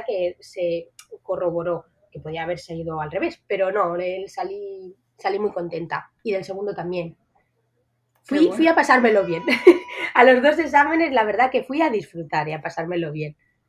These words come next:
Speaker 2: ¿Y lo conseguiste?
Speaker 1: Sí, llevaba, yo creo que llevaba un estado anímico muy bueno, eh, y unas intenciones buenas. Al final, cuando has estudiado tanto,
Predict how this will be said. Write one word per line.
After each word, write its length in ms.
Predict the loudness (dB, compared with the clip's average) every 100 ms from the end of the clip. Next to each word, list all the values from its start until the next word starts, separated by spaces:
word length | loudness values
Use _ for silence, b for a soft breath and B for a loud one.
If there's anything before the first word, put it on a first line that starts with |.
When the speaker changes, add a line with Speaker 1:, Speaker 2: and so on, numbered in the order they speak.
| _ _ _ _
Speaker 2:
¿Y 80 | -2
lo 140 | 0 2
conseguiste? 800 | 0 0 -2 -2 -4 -8 -14 _ _ _ _ _
Speaker 1:
Sí, 500 | -12 -2 0 0 -4 _ _ -12
llevaba, 1120 | 0 4 4 6 10 10 10 6 4 0 -2
yo 100 | -4
creo 160 | -6 -8
que 80 | -6
llevaba 360 | 2 4 4
un 80 | 2
estado 220 | -4 -2
anímico 440 | -2 -2 -4 -6 -6
muy 160 | -4 -2
bueno, 400 | -2 0 2 2 0
eh, 720 | -2 -2 -4 -6 -6 -6 -6
y 140 | -2
unas 240 | 0 0 -2
intenciones 540 | -4 -4 -4 -4 -4
buenas. 360 | -2 -2 -2 -6
Al 100 | -8
final, 400 | -4 2 2 0 _ -20 _ _
cuando 480 | -2 0 0 2 2
has 160 | 0
estudiado 580 | -4 -6 0 2 2 0
tanto, 580 | 0 0 0 0 0 -2